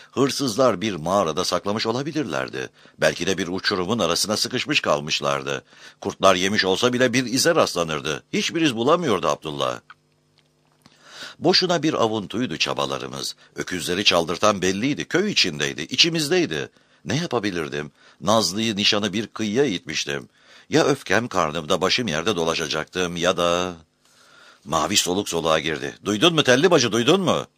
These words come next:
Anam karşılık vermeden söylendi. "Kara karga gene kötü bir haber getirdi."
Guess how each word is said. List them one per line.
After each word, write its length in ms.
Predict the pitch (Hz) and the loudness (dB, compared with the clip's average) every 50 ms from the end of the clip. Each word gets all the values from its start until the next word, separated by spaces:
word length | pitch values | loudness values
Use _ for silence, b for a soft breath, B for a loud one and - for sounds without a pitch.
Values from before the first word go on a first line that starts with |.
| _ | _
Anam 280 | - 67 69 71 80 85 | -10 -8 -6 -6 -6 -4
karşılık 440 | - 78 80 80 - - 90 87 71 | -2 0 0 0 0 -2 -4 -2 0
vermeden 380 | 80 85 82 78 78 78 82 | 0 0 0 0 0 0 0
söylendi. 600 | 80 - 78 76 73 73 73 73 73 73 69 64 B B B B B B B B B - | 0 -2 -4 -2 -2 -2 -2 -2 -2 -4 -4 -6 B B B B B B B B B 4
"Kara 220 | - 87 95 117 131 | 6 8 10 10 10
karga 300 | 143 139 131 113 110 90 | 10 10 10 10 8 6
gene 260 | 82 110 113 123 113 | 8 6 6 6 4
kötü 260 | - 127 120 147 151 | 4 2 2 4 6
bir 60 | 139 | 8
haber 300 | 135 127 127 131 147 147 | 10 10 12 12 10 10
getirdi." 600 | 123 104 101 - - 90 85 76 73 76 71 64 | 8 6 2 2 0 -2 -2 -2 -2 -2 -2 -4